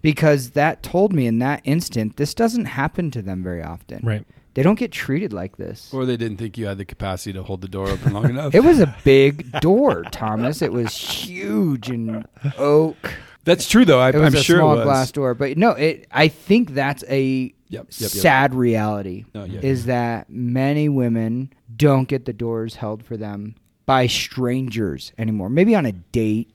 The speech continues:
Speaker 2: Yep.
Speaker 1: Maybe a first date. But what about a stranger? And I think we have the opportunity as men to lead the way there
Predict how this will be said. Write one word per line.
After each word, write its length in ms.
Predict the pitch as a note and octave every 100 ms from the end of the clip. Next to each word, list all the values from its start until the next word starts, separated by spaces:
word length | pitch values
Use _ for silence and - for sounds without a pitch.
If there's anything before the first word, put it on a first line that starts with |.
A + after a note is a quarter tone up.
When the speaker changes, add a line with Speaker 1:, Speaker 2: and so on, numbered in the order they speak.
| -
Speaker 2:
Yep. 200 | G#2+ F2+ - _ _ -
Speaker 1:
Maybe 280 | C#3 D3+ D3
a 40 |
first 460 | - - C3 C#3+ B2
date. 300 | G2+ G2+ B2 _ _ - -
But 140 | A#2
what 120 | C#3+ F3
about 200 | G#3+ B3
a 40 |
stranger? 640 | - - A2 C3+ B2 F#2+ - _
And 80 | C#3
I 20 | D3
think 220 | G3 G#3+
we 80 | F3+
have 360 | C#3 C3 B2+
the 120 | C3
opportunity 460 | B2+ A#2 - B2+ B2
as 120 | G#2+
men 300 | G#2+ A2+ A#2
to 140 | A#2 A2
lead 360 | G#2 A2 A2 G#2
the 80 |
way 260 | G2 G2+ G2+
there 340 | G#2 F#2 F2+